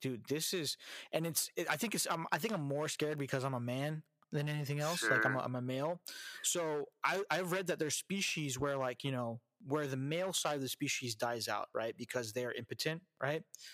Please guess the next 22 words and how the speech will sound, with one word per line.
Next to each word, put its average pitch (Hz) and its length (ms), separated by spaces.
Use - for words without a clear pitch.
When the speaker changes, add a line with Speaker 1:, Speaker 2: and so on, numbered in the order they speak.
Speaker 2:
Yeah. 123 320
Speaker 1:
Um, 117 240
they 135 80
become 147 280
useless, - 600
right? 131 280
Um, 120 480
Speaker 2:
Yeah. 107 140
Speaker 1:
and 151 100
everything 143 280
like 120 60
that. 135 300
So - 140
then, 147 360
uh, 160 160
but 147 220
then, 147 380
you 143 60
know, 131 160
it 120 140
creates 156 380
longevity, 139 920